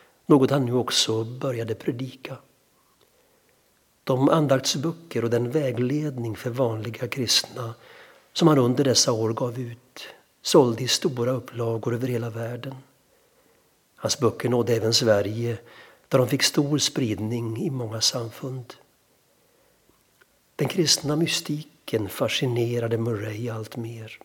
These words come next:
Han kallade sitt hem Clairvaux, efter det kloster som Bernard av Clairvaux byggt upp, och läste och gav ut böcker av den engelske sjuttonhundratalsmystikern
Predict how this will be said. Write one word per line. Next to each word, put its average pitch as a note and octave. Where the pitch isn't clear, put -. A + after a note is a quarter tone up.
Han A2
kallade A2+
sitt -
hem A#2
Clairvaux, C#3
efter -
det C3
kloster C3
som A2
Bernard C3
av G#2+
Clairvaux A2
byggt A#2
upp, A2
och D#3+
läste D#3
och C3+
gav B2
ut C3+
böcker B2+
av A2+
den A2+
engelske A#2+
sjuttonhundratalsmystikern A2+